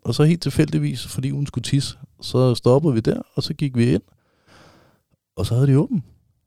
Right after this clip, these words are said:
Så tænkte jeg, "Jeg skal da ned og se Holger Danske," fordi mine kammerater, ikke, de alle sammen, de havde tatoveret Holger Danske på ryggen, ikke?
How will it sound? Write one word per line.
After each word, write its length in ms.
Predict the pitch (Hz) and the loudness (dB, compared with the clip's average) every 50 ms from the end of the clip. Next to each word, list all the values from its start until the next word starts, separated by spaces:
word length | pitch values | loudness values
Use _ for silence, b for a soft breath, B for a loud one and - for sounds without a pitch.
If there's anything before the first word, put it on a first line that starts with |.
| _ _ | _ _
Så 60 | - | -18
tænkte 200 | - - - - | -14 -12 -10 -6
jeg, 80 | 90 90 | -6 -4
"Jeg 80 | 107 123 | -4 -4
skal 160 | - 131 127 | -4 -4 -4
da 60 | 131 | -2
ned 140 | 131 139 147 | -2 -2 -2
og 80 | - | -4
se 160 | - - - 139 | -2 -2 -2 0
Holger 300 | - 151 135 127 - - | 2 2 0 0 0 -2
Danske," 400 | - 107 117 135 139 - - 139 | 0 0 0 -2 -2 -4 -6 -8
fordi 320 | - - - - - - - | -6 -8 -8 -8 -8 -8 -4
mine 260 | 110 131 156 175 170 | -2 -2 0 0 2
kammerater, 520 | - 113 107 117 127 120 110 - - 107 | 2 2 2 2 0 -2 -2 -2 -2 -2
ikke, 180 | 120 143 147 - - | -2 -2 -4 -2 0
de 120 | 131 127 117 | 2 4 4
alle 120 | 131 143 | 4 2
sammen, 300 | - 143 123 101 117 131 - | 2 0 -2 0 -2 -2 -2
de 80 | 131 127 | 0 0
havde 140 | 135 127 123 | 0 0 0
tatoveret 440 | - 113 107 107 107 113 123 127 | 0 -2 -2 0 0 0 2 2
Holger 260 | 117 110 107 107 104 101 | 4 2 2 2 0 0
Danske 340 | 107 101 101 107 - 123 | 2 2 0 0 0 0
på 80 | 107 104 | 0 2
ryggen, 320 | 90 87 82 82 - 104 107 | 4 4 2 2 0 -2 -2
ikke? 160 | 123 135 | -2 -4